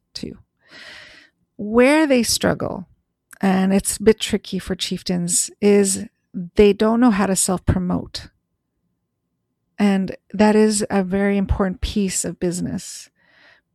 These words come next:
They believe that their work will show for itself, which will lead to a promotion. And unfortunately, that's not the culture of business.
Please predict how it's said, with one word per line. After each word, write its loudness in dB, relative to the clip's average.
They 2
believe 2
that -2
their 2
work -2
will -4
show -6
for -14
itself, -2
which -2
will -2
lead -4
to -4
a -8
promotion. -8
And -2
unfortunately, -2
that's -6
not -6
the -8
culture -6
of -10
business. -6